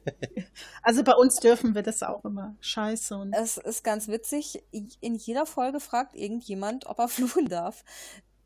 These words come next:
Speaker 2: Das ist,
Speaker 1: <laughs> Ja.
Speaker 2: wir müssen hier mal so ein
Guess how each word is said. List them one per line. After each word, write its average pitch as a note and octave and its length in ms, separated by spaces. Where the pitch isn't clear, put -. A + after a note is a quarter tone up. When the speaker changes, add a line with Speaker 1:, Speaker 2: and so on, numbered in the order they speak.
Speaker 2:
Das - 220
ist, - 240
Speaker 1:
<laughs> C4+ 220
Ja. B3 100
Speaker 2:
wir B3+ 180
müssen D#4 320
hier C#4+ 200
mal A#3 300
so - 160
ein A3 340